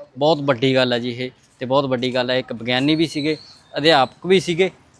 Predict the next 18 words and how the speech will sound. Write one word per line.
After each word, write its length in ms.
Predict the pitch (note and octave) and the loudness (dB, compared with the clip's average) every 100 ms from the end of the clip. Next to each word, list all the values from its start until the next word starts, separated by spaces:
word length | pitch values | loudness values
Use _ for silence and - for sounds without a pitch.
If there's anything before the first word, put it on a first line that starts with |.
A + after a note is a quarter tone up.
| - | -16
ਤੇ 40 | D3+ | -8
ਚੰਗੇ 320 | E3+ D#3+ E3+ | -4 -2 -2
ਭਾਈ 320 | E3+ D3+ D3 A#2+ - - | -2 -4 -4 -8 -20 -18
ਸਮਾਜ 420 | - G3 F#3+ F3+ | -8 2 4 4
ਸੇਵਕ 380 | - D#3+ C#3 B2 | 2 0 0 0
ਵੀ 100 | C3+ | -4
ਸੀਗੇ 260 | - A#2 G#2 - - - - - - - - _ _ - _ - | -4 -8 -12 -16 -20 -20 -20 -20 -20 -20 -20 _ _ -20 _ -4
ਡਾਕਟਰ 320 | C#3+ C3 - - - | -4 -4 -10 -12 -2
ਏ 100 | E3 | -2
ਪੀ 180 | D#3 D3 | 2 0
ਜੇ 240 | B2+ C3 - - - - - | 2 -2 -4 -16 -20 -14 -2
ਅਬਦੁਲ 240 | D3+ C3+ B2+ | -2 0 -4
ਕਲਾਮ। 300 | A2 G#2 G#2+ - _ _ _ - - - - _ _ _ _ - _ - - _ _ _ _ _ - | -6 -12 -14 -20 _ _ _ -20 -20 -20 -20 _ _ _ _ -20 _ -20 -20 _ _ _ _ _ -20
ਸਫ਼ਰ 420 | - G#3 G#3 C4 | -8 -4 -2 -2
ਸ਼ੁਰੂ 280 | A3 C#4 D4 | -2 -6 -4
ਹੋ 120 | A#3+ | -4
ਚੁੱਕਿਆ 340 | F#3+ G3+ F3+ E3 | -4 -6 -6 -6
ਜੀ, 160 | D3 | -8